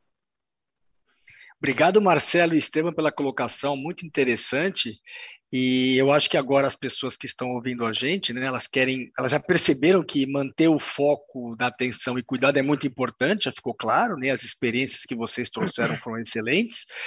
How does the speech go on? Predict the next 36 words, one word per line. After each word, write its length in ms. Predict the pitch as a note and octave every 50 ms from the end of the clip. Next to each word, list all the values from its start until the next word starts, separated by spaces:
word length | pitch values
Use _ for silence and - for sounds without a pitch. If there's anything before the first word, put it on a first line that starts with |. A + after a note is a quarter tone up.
| - - - - - - - - - - -
mas 160 | F3 F3 D#3
acho 200 | G3+ - - -
que 80 | - F#3+
as 100 | E3 -
pessoas 380 | - - D3+ - - G3+ F3+
devem 200 | F3+ G3 F3 F#3
estar 140 | E3 - F#3
se 140 | - - -
perguntando 640 | - G3 F3+ F3 F3+ F3 - - D3+ C3+ C3+ B2+ B2+
agora, 420 | A#2+ A2 A#2+ A#2+ A#2 A#2 A#2+ A2+
né, 180 | A2+ B2+ D#3 D#3 - - - - - - - - _ _ -
como 360 | - E4 F#4 F#4+ G4 D#4+ -
que 280 | - - - G3+ F3 F3+
eu, 320 | F#3+ A3 A3+ G#3 F3+ D3+
enquanto 440 | D3+ D3+ C#3+ - E3 D#3+ D3+ - C#3
empresa, 680 | C3 B2 - - F3 G#3+ G#3 F3 C#3+ - - B2+ A2+ - _ _ _
posso 400 | A3 A3+ A#3+ G#3+ - - G#3 -
perceber 640 | - G#3 F#3+ - - - F3 D3 C#3 D#3 F#3 F#3+
que 160 | F#3 - G#3+
o 40 | F#3+
foco 480 | - - - E3 D#3+ D#3 D3 - - D3+
da 120 | C#3+ C#3
atenção 600 | C3+ - D3 C#3 A#2+ - - - D#3+ D3+ D3 C#3
e, 120 | C#3+ - - -
e 240 | D3 C3+ C3+ C3 C3
o 40 | B2
cuidado 460 | - D#3 C#3+ C3+ C#3 C3 C3 B2+ B2+
com 140 | - - D3
a 60 | C#3+
saúde 420 | - - - D3 D3 E3 F3+ E3 E3+
está 220 | - - F3+ E3
mudado 440 | E3+ E3 D3+ D3+ D3+ D3+ D3 D3 D3
nos 140 | D3 B2+ A#2+
meus 220 | D3 C#3+ C#3 -
colaboradores, 880 | - C#3+ C#3 C3 B2+ B2+ C3+ B2+ B2 A#2+ A#2 A2 G#2 G#2+ G#2+ G#2 G2+ -
né? 100 | B2